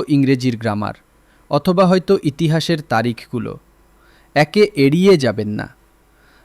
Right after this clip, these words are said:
অনেক সময় আমরা যে বিষয়টা ভয় পাই,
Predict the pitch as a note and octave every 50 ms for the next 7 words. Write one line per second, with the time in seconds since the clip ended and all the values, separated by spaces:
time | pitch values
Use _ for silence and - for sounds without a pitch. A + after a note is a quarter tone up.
0 | _ - C3 D3 F3 F#3+ F#3 - - G3 F#3+ G3 G#3 G#3 - - C#3 C#3+ D3 C#3
1 | D#3+ E3 C#3+ B2 C3+ C#3 C3+ C#3+ C3+ - F3 E3+ E3 E3 E3+ D#3+ C#3 A2 B2 B2
2 | D3+ C#3+ - A#2+ G#2 G2